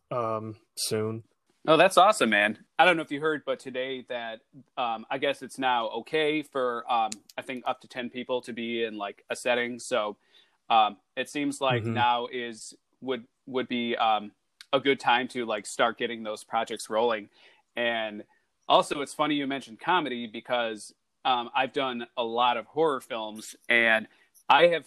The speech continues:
Speaker 2: been really wanting to branch into comedy because I love comedy, and I, I've had, I've written some
Speaker 1: Mm-hmm.
Speaker 2: stuff, and, and I have some, like, ideas. So I've been trying to, like, I guess, branch into comedy.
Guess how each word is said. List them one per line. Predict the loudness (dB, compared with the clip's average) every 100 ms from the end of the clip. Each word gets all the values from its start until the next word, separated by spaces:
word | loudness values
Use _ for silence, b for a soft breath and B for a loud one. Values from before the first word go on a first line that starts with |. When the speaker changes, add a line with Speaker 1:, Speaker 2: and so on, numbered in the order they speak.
| _
Speaker 2:
been | -8 -6
really | -6 -6
wanting | -6 -8 -10
to | -14
branch | -10 -10 -10
into | -14
comedy | -8 -6 -6 -8 -8
because | -10 -8 -10 -8 -6
I | -6
love | -6 0 2 2
comedy, | 2 2 2 -2 -4 -6 b b b b 4
and | 4 4 2 0 -6 -12 -14 _ _ -4
I, | -4 -6 -8
I've | -8
had, | -6 -6 -6 -6 -8
I've | -6 -6
written | 0 0 2
some | -2
Speaker 1:
Mm-hmm. |
Speaker 2:
stuff, | -2 0 2 2
and, | -4 -10 -6
and | -6 -4
I | -4
have | -6 -6
some, | -8 -10
like, | -10 -12 _ -8
ideas. | -8 -6 -4 -4
So | -4 -4
I've | -4
been | -8
trying | -4 -4
to, | -2
like, | 0 -2 -4 _ _ _ _ -6
I | -2
guess, | -2
branch | -2 -4 -2 -4 -8
into | -6 -4
comedy. | 0 0 0 -2 -4